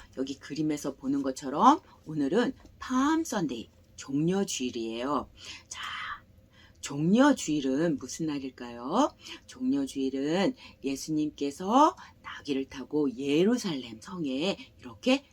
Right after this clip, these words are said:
들어오신 날이에요. 그때 많은 사람들이 종려나무 가지를 이렇게 흔들며 "호산나, 호산나, 다윗의 자손 예수여,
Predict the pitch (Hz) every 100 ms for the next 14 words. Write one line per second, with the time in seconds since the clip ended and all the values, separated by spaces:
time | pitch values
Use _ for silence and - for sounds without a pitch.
0 | _ - - 156 156 147 127 107 - 95
1 | - - - - 117 139 139 - - -
2 | - - 285 - 339 156 143 254 381 -
3 | - - - - 156 208 254 240 185 175
4 | - - - 143 131 135 185 - - -
5 | 131 120 135 135 196 214 208 180 175 196
6 | 285 392 - - - 220 226 214 214 220
7 | 226 208 190 185 160 143 139 160 180 -
8 | - _ - 127 123 131 - - 104 -
9 | 135 123 127 - - 139 139 208 311